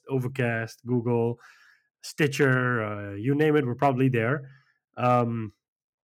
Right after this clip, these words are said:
you can find us on YouTube as well. Uh, we will put the, uh, link, uh, to the dis-, in the description of the episode here. Uh, it, it goes live on the same day as the, the audio version goes live. Um,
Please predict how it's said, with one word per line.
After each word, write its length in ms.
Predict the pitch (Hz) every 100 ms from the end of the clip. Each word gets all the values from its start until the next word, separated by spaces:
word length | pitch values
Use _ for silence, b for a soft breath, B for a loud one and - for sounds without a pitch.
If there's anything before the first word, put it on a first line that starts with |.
| _ _ - -
you 60 | 135
can 140 | 139
find 200 | 147 160
us 80 | 151
on 140 | 151
YouTube 380 | 131 156 147 151
as 140 | 139 117
well. 440 | 127 143 165 -
Uh, 80 | 110
we 120 | 110 117
will 120 | 113
put 300 | 113 120 -
the, 400 | 110 107 107 107
uh, 40 | 107
link, 440 | 110 123 123 -
uh, 180 | 107 101
to 80 | -
the 100 | 107
dis-, 320 | 104 101 - -
in 80 | 117
the 80 |
description 560 | 107 104 - 135 - 117
of 140 | 107
the 480 | 107 110 107 104 104 - -
episode 440 | 135 135 - 127 117
here. 340 | 123 143 165 B B B B
Uh, 100 | 113
it, 100 | 127 117
it 140 | 135
goes 300 | 120 127 113
live 300 | 120 127 123
on 80 | 113
the 60 | 107
same 380 | - 123 117
day 360 | 110 117 117 117
as 220 | 110 107
the, 360 | 101 110 107 104
the 80 | 98
audio 280 | 131 127 131
version 280 | 117 123 123
goes 220 | 123 113
live. 340 | 123 143 202 - b b b b b b
Um, 540 | 127 131 127 120 113